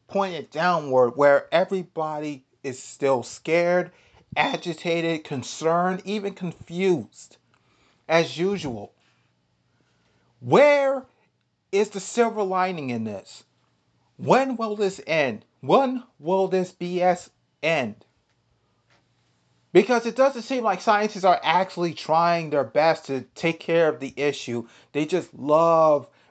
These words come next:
being on the news and just spewing out whatever the hell they want to talk about, but never trying to actually solve the problem.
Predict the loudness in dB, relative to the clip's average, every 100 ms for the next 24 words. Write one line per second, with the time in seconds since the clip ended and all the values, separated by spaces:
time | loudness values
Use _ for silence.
0 | -4 -4 -2 -2 -4 -4 -4 0 2 2
1 | 0 -4 -2 -2 -2 _ _ -20 -16 -2
2 | 0 0 0 0 0 0 0 0 0 0
3 | 2 2 2 0 0 -2 0 -2 0 -4
4 | -4 0 0 0 -10 _ _ _ _ _
5 | _ _ _ _ _ _ _ _ _ -2
6 | 0 0 0 0 -2 -6 -4 0 0 -2
7 | -6 -8 -6 0 0 -2 -6 -10 -4 2
8 | 4 2 -2 -4 -4 -4 -4 -4 -10